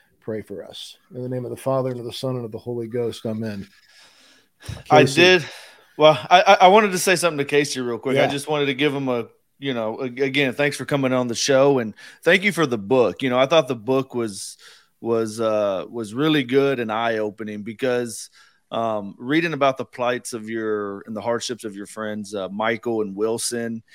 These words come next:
Speaker 2: it really puts our lives here in the West and in the United States in perspective, because it <laughs> makes a lot of the things that we complain about seem, seem minute. I'm not saying that we don't have legitimate gripes and complaints, but,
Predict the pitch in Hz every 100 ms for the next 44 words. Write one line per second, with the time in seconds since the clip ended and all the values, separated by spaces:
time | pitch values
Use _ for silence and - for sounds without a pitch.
0 | - - 127 127 170 165 139 - 156 143
1 | - - - - _ _ - 135 135 131
2 | 117 117 107 120 120 107 107 117 117 113
3 | 117 107 107 113 110 - 113 110 - 95
4 | 92 - - 107 - 95 82 107 113 110
5 | - - - - 131 208 151 - - 131
6 | 127 139 131 123 139 135 131 113 113 -
7 | - _ - 143 139 113 - 135 127 107
8 | 107 107 - - 131 117 107 104 _ _
9 | _ - - 143 123 120 110 117 139 110
10 | 123 160 156 - 151 143 135 147 143 131
11 | 110 117 110 127 120 113 101 110 110 -
12 | 110 110 - 131 127 107 107 - 110 117
13 | 101